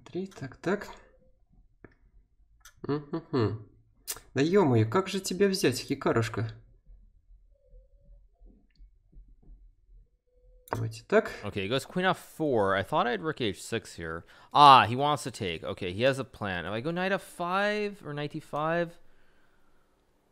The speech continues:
Speaker 2: I don't see the win. Maybe he can sack. Okay, but now I go here.
Speaker 1: А, сюда, ё-моё, точно у неё такой ход.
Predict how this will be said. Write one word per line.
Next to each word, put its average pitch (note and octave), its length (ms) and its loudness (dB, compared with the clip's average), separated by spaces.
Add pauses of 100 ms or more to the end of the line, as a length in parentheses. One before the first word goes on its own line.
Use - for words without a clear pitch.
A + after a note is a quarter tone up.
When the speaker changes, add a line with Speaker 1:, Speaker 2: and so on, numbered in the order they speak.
(1300)
Speaker 2:
I C3 60 4
don't A3 180 4
see - 240 -4
the G3 120 2
win. C3+ 360 2
Maybe D#3 260 0
he F3+ 60 -4
can E3+ 140 -6
sack. A#2+ 440 -2
Okay, G#2+ 140 -10
but G2 100 -10
now B2 120 -4
I E3+ 80 -4
go E3+ 120 -6
here. G2+ 440 -6 (500)
Speaker 1:
А, B2+ 200 4
сюда, D3+ 500 -2
ё-моё, A2 460 0
точно A2+ 360 -6
у - 20 -2
неё A2+ 160 -2
такой - 240 -4
ход. A2+ 240 -8